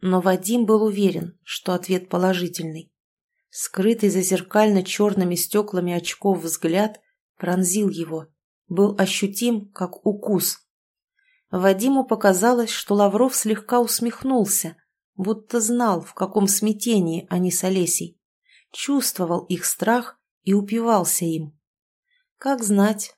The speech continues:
возможно, ему уже доложили, где они утром побывали. «Еще более вероятно, что это твои фантазии. Уймись», приказал себе Вадим. Площадь вместе с мэром и его автомобилем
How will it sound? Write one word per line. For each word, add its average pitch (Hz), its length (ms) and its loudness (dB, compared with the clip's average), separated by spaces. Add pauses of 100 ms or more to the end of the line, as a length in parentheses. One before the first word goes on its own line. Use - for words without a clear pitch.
(140)
возможно, 233 600 2
ему 233 340 2
уже 233 200 2
доложили, 226 600 2
где 185 340 0
они 180 300 0
утром 175 340 -4
побывали. 165 640 -2 (840)
«Еще 175 520 -4
более 180 360 0
вероятно, 180 720 -2
что - 220 -4
это 202 160 0
твои 196 240 0
фантазии. 175 800 -2 (240)
Уймись», 190 600 4 (280)
приказал 180 480 -4
себе 170 280 -2
Вадим. 165 460 -2 (880)
Площадь 277 540 2
вместе 240 320 0
с 214 140 0
мэром 214 360 2
и 202 120 -4
его 196 280 4
автомобилем 185 800 -2